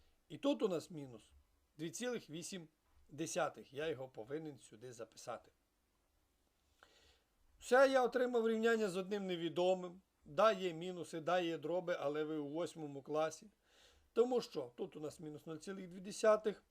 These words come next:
Два мінуси поспіль дадуть у нас плюс, бо це число протилежне, протилежне цьому числу.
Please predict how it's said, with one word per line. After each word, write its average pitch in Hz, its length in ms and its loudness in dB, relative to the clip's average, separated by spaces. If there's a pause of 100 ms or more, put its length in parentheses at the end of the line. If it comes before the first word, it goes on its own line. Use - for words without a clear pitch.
(380)
Два 196 260 10
мінуси 202 460 2
поспіль 151 520 -4
дадуть 127 380 -14
у 139 60 -18
нас 120 220 -14
плюс, 196 400 -10 (220)
бо 165 120 0
це 175 180 -2
число 143 440 -8
протилежне, 185 800 -2
протилежне 147 680 -4
цьому 131 420 -4
числу. - 420 -20